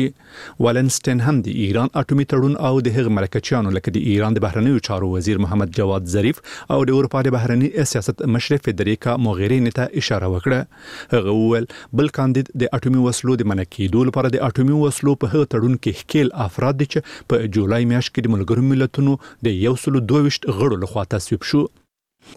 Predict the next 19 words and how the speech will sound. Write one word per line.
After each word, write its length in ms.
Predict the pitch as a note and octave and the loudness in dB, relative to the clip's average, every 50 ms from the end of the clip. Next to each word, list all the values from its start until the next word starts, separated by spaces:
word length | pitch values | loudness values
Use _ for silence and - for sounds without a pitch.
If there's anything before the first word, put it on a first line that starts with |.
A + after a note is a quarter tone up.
| - | 0
د 160 | B2 C3 C3 C3+ | 2 2 2 2
نوبل 260 | D3+ D#3+ D3+ D#3+ D3 C3+ | 2 2 2 2 2 0
د 80 | C3+ A#2+ | 0 0
سولې 280 | - D3 D3 C#3+ C3+ - | 0 2 2 2 2 2
کمیټه 320 | C#3 B2 B2 A#2+ A#2+ B2+ A2+ B2 | 0 0 2 2 0 0 2 2
هغه 180 | C#3 A#2+ B2+ A2+ A2 | 2 2 2 0 0
ټولنو 300 | B2 A2+ B2 C3 B2+ A2+ | 0 2 2 2 2 2
ته 100 | - A#2+ | 0 0
چې 120 | A#2+ A2+ A2+ | 0 0 -2
د 60 | - - | -2 -4
کاندیدانو 520 | G2 F#2 F2 F#2+ F2+ A#2 B2+ C3 B2 A2 | -4 -2 -2 0 0 2 2 2 2 2
وړاندیز 440 | G2 F#2 F#2 F#2 F2+ F2+ A2+ B2 - - | 0 0 -2 -2 -2 0 0 0 0 0
کوي 160 | C#3 B2+ B2+ - | 0 0 0 0
سپارښتنه 480 | - - G#2 - - - - D3 D#3 D3+ - | -2 -2 -2 -2 -2 -2 0 0 0 0 0
کوي 180 | D#3+ D#3 D#3+ - - | 0 0 0 0 -2
چې 460 | D#3+ - - - - - - - - | -4 -6 -8 -12 -20 -16 -10 -8 -4
خپل 240 | - - E3 D#3+ C3+ | -2 0 2 2 2
وړاندیزونه 560 | B2 A#2+ A#2 G#2+ G2 G2+ F#2+ G#2 C#3 C#3+ B2+ | 2 0 0 0 0 -2 0 2 2 2 2
دې 80 | C3 | 2